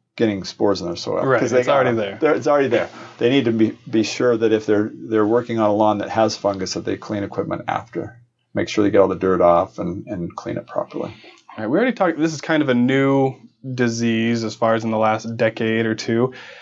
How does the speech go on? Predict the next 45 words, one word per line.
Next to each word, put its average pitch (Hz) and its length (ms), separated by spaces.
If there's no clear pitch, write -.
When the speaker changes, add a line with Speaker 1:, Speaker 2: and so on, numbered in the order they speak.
Speaker 2:
How - 520
widespread 131 920
is 101 160
it? 92 140
When 113 160
you've 165 240
seen 143 320
it 117 80
out 117 260
there, 110 140
I 110 40
mean, 107 220
I 110 80
know 131 160
I 135 200
hear 123 220
a 107 80
lot 113 240
more 113 220
about 104 300
it. 101 80
How, 190 320
how 160 160
big 151 200
of 117 100
a 107 60
problem 107 640
is 113 220
this? - 400
Speaker 1:
It's 165 180
a 208 60
pretty 202 300
big 151 180
problem. 113 400
We 147 140
would 175 260
guess 123 500
that, - 280
uh, 120 340
on 120 160
the, 110 60
along 127 320
the 110 100
Wasatch 120 580
Front, 95 600